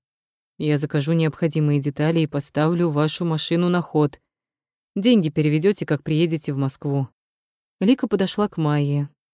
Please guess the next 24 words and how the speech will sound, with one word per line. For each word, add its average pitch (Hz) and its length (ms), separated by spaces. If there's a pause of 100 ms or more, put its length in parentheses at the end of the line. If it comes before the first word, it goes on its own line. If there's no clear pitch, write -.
и 156 120
тихонько 175 400
спросила: 143 720 (840)
«Дядя 175 400
Митя 170 380
твой 165 240
родственник?» 170 640 (600)
«Ну 160 340
да, 160 360 (580)
он 170 140
женат 151 400
на 202 140
маминой 214 380
сестре». 165 560 (840)
Это 247 280
был 240 260
не 233 160
совсем 147 480
тот 143 180
ответ, 151 360
на 180 80
который 185 340
рассчитывала 170 640
Лика. 143 460